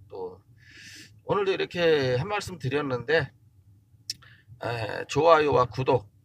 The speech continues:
꾹꾹 꽉꽉 눌러주시면 감사하겠고요. 어,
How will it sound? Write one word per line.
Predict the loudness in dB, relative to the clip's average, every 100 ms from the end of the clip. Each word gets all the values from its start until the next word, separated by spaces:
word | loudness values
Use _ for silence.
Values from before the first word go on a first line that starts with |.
| -6
꾹꾹 | -4 2 0 0 _ _ _
꽉꽉 | 2 6 8 6 4 _ -10
눌러주시면 | 0 0 0 -2 -2 -2 -4 _ _ _ _
감사하겠고요. | -6 0 2 2 -2 -6 -6 -8
어, | -10 _ _ _ _ -12 -4 -2 -2 -4 -6 -8